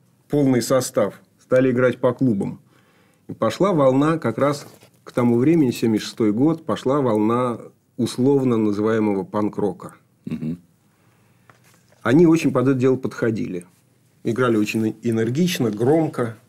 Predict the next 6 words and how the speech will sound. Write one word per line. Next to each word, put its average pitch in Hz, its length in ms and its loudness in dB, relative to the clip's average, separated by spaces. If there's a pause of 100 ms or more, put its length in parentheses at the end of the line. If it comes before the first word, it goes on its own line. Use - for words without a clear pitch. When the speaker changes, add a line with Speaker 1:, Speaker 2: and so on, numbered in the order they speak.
(360)
Speaker 1:
быстро, 127 640 0 (1400)
коротко. 143 640 0 (1120)
И 156 260 2
фирма 139 360 2
Virgin 139 540 0
ими 135 460 0